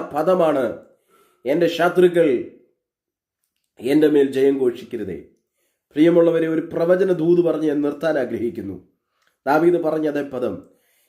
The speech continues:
"എൻ്റെ മേൽ അവർ ജയം ഘോഷിക്കരുത്, എന്നെ എതിർത്തോട്ട്, എന്നെ തകർക്കാൻ അനേകരെ കൂട്ടുപിടിച്ചോട്ട്, എൻ്റെ കൂടെ ആരും കണ്ടില്ലെന്ന് വരാം, ആമേൻ, മാനുഷികമായി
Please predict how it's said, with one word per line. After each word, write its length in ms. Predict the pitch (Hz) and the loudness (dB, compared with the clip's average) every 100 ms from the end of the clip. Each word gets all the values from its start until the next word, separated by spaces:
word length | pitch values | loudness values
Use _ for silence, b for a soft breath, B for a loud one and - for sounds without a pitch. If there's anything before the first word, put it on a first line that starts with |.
| - | -6
"എൻ്റെ 340 | 135 160 170 | -2 0 2
മേൽ 280 | 170 160 139 - - _ _ _ - | 2 2 0 -2 -12 _ _ _ -8
അവർ 180 | 135 139 135 | -4 -4 0
ജയം 280 | 156 156 143 | 2 4 2
ഘോഷിക്കരുത്, 680 | 143 139 - 123 117 104 90 - _ _ _ _ | -2 -2 -6 -8 -6 -6 -8 -12 _ _ _ _
എന്നെ 160 | 127 165 | -2 2
എതിർത്തോട്ട്, 680 | 165 190 196 196 165 123 95 90 _ _ _ _ _ | 4 4 4 2 0 0 -8 -12 _ _ _ _ _
എന്നെ 220 | 131 170 170 | 0 2 2
തകർക്കാൻ 580 | 185 185 202 - 196 196 - 143 | 2 2 0 0 0 0 -4 -2
അനേകരെ 440 | 175 208 208 196 | 4 6 4 2
കൂട്ടുപിടിച്ചോട്ട്, 840 | - 175 - 240 185 175 156 123 113 92 - _ _ _ _ _ | 0 -6 -4 -2 -2 -2 -4 -4 -6 -8 -16 _ _ _ _ _
എൻ്റെ 240 | 131 175 196 | -2 0 0
കൂടെ 360 | - 196 202 175 180 | 2 4 6 4 2
ആരും 360 | 202 214 202 180 | 2 4 4 2
കണ്ടില്ലെന്ന് 540 | 180 208 208 175 170 | -4 -2 2 2 0
വരാം, 380 | 143 117 92 92 - _ _ _ _ _ _ _ - | -2 -4 -8 -12 -18 _ _ _ _ _ _ _ -6
ആമേൻ, 300 | 151 196 185 | 0 2 2
മാനുഷികമായി 880 | 185 208 233 220 214 208 202 202 | 4 2 0 -2 -2 0 0 0